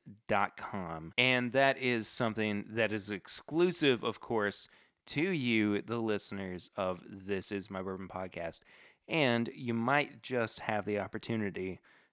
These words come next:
to have good old Pear Bear as your tour guide. So you might just wanna, you know, go and do that. This offer is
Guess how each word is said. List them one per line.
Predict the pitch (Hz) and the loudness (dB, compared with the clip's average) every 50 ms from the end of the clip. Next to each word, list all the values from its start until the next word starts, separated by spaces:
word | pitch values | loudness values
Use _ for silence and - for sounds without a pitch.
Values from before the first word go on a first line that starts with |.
| _ | _
to | - - 107 | -10 -6 -2
have | 107 107 107 104 101 95 92 92 - - - - 135 | 2 4 4 6 6 6 4 2 -2 -8 -16 -6 0
good | 120 110 | 2 4
old | 104 101 98 95 | 4 4 4 2
Pear | - 110 104 101 92 | 0 0 0 2 2
Bear | 92 87 85 78 82 - - | 0 -2 -2 -4 -6 -6 -2
as | 101 98 87 87 87 85 - - - | 0 0 0 0 -2 -2 -6 -8 -8
your | 110 98 98 92 90 | -6 -4 -2 -2 -2
tour | 87 - - - 98 92 90 | -2 -4 -4 -4 -4 -4 -2
guide. | 87 90 85 82 80 82 82 - - - _ _ _ _ _ | -2 -2 -2 -2 -2 -4 -6 -10 -12 -20 _ _ _ _ _
So | _ - - - - - - 85 82 - _ _ _ _ _ _ _ _ _ _ _ _ _ 120 | _ -10 -6 -6 -4 -4 -4 -6 -6 -10 _ _ _ _ _ _ _ _ _ _ _ _ _ -14
you | 120 123 | -10 -4
might | 127 131 123 113 | 0 0 0 0
just | - 120 104 - - | 0 -2 -4 -2 -4
wanna, | 104 98 98 92 90 90 - | -4 -4 -4 -4 -6 -8 -10
you | - 98 92 | -10 -10 -10
know, | 90 85 82 85 - | -10 -10 -12 -12 -12
go | - 98 98 | -10 -10 -8
and | 98 | -6
do | 95 101 101 101 | -6 -4 0 2
that. | 104 104 98 | 2 2 4
This | 131 135 131 - 156 | 4 2 4 8 8
offer | 139 123 127 - 135 123 | 10 10 10 8 4 4
is | 120 - 127 120 120 110 - | 4 4 2 2 2 2 0